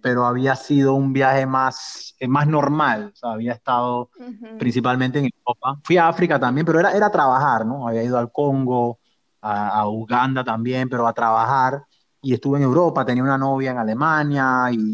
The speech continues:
Speaker 1: y, y, y estuve un tiempo en Grecia también reportando todo el tema de la, de la crisis, o sea, fue un viaje más,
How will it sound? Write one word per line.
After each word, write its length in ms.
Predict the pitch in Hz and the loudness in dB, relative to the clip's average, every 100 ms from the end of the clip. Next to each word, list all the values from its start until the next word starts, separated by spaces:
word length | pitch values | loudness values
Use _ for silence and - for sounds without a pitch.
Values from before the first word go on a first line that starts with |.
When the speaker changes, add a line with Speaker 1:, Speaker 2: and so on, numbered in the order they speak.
| 110 | -8
Speaker 1:
y, 260 | 117 107 107 | -12 -10 -10
y, 260 | 107 104 - | -12 -12 -8
y 80 | |
estuve 680 | 104 - 117 120 117 110 107 | -10 -6 -2 0 0 0 -2
un 140 | 123 120 | -6 -6
tiempo 220 | 120 113 | -4 -2
en 60 | 113 | 0
Grecia 280 | 131 139 131 | 0 0 -2
también 240 | 113 117 | -2 -2
reportando 580 | 123 - - - 139 127 | -4 -4 -4 -2 -2 -2
todo 140 | 123 | -6
el 60 | 113 | -8
tema 240 | 120 123 | -6 -4
de 60 | 113 | -4
la, 140 | 107 101 _ _ _ _ | -6 -8 _ _ _ _
de 80 | - | -4
la 140 | 196 - | -4 0
crisis, 540 | 175 170 - 151 135 | 2 2 0 0 0
o 40 | |
sea, 140 | 131 135 | 2 0
fue 140 | - | 2
un 100 | 175 | 4
viaje 300 | 175 180 165 | 4 4 2
más, 520 | 170 165 170 - - | 2 0 -2 -6 -20